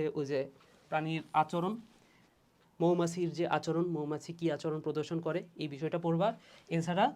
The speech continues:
আরও একটা টপিক যদি পড়তে হয়, ট্যাক্সিস, ট্যাক্সিস অর্থাৎ চলন, প্রাণীর যে চলন, বিভিন্ন ধরনের চলন প্রদর্শন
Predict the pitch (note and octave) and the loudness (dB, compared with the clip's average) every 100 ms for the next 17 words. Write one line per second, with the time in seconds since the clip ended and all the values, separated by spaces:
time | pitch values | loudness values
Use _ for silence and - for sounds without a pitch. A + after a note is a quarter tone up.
0 | - _ _ _ D#3+ E3+ E3+ F3 F3 E3+ | -6 _ _ _ 2 2 0 -4 -4 -4
1 | E3+ F3 F#3 F3+ F3+ E3+ B3 - - _ | -4 -4 -4 -4 -2 -2 -4 -8 -20 _
2 | C3+ C3+ - - - - - - _ _ | -6 -6 -8 -14 -14 -16 -20 -20 _ _
3 | - - _ _ _ _ _ _ _ _ | -20 -20 _ _ _ _ _ _ _ _
4 | _ _ - - _ _ - - _ _ | _ _ -20 -20 _ _ -20 -20 _ _
5 | _ _ _ _ _ - C#3+ C3 B2 E3+ | _ _ _ _ _ -10 -6 -4 -6 -14
6 | - - _ _ _ _ - _ C#3+ G3 | -18 -20 _ _ _ _ -20 _ -4 -4
7 | - D#3+ C#3+ - - _ _ _ _ - | 0 0 0 -4 -12 _ _ _ _ -2
8 | C#3+ D3+ C#3+ D3 F#3 F3+ D#3+ B3 C4+ D3+ | -2 0 -4 -6 0 2 2 0 -6 -6
9 | D3 D3+ D3+ C#3+ D3 C#3+ C#3+ D3 C3+ C#3+ | -4 -4 -4 -4 -6 -4 -4 -4 -6 -6
10 | C#3+ D#3 | -6 -8